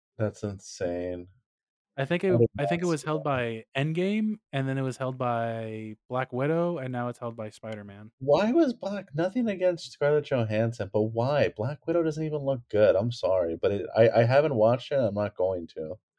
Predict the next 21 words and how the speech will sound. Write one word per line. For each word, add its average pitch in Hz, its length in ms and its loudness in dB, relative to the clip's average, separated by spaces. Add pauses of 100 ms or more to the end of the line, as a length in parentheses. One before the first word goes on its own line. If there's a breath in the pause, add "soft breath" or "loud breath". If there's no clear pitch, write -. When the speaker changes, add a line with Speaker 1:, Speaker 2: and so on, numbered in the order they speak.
(680)
Speaker 2:
Uh, 175 360 -2
I 214 160 -2
watched 165 420 -2
it 208 80 -2
while 151 220 -2
I 156 40 -2
was 156 180 -4
at 131 160 -2
work 123 420 -10 (460)
just - 160 -18
'cause, 123 240 -16
you 131 120 -16
know, 127 60 -10
I 127 40 -2
had 123 100 -6
nothing 131 240 -4
else 120 220 -6
to 156 60 -6
do, 185 260 -4 (720)
Speaker 1:
Uh-huh. 127 400 0
Speaker 2:
and, 123 180 -12